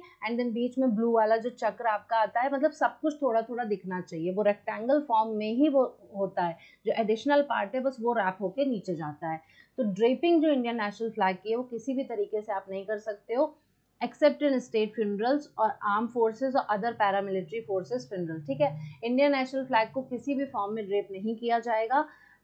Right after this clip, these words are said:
बोला जा रहा है बस कब कब किया जाता है वो मैंने आपको already बता दिया कि आपने टू-, टीवी में देखा होगा soldiers को जब किसी की death होती है तो वो फिर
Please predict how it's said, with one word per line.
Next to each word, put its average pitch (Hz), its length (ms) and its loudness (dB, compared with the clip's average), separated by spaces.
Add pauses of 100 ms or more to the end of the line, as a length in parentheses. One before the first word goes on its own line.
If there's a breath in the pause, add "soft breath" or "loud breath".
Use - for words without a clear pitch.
बोला 233 340 2
जा 254 180 2
रहा 262 120 4
है 294 60 6
बस 226 280 0
कब 226 200 0
कब 262 180 -2
किया 262 200 2
जाता 262 280 0
है 285 60 2
वो 240 100 0
मैंने 202 220 -4
आपको 208 280 -4
already 196 360 2
बता 185 240 -2
दिया 208 160 -4
कि 254 120 -4
आपने 208 280 -4
टू-, 208 220 -4
टीवी 214 300 -2
में 208 140 -2
देखा 190 220 0
होगा 202 160 2
soldiers 220 420 -2
को 277 120 -4
जब 247 160 -8
किसी 208 220 -10
की 190 120 -6
death 190 260 -2
होती 185 280 -4
है 285 140 2 (360 loud breath)
तो 285 140 6
वो 226 260 0
फिर 285 120 4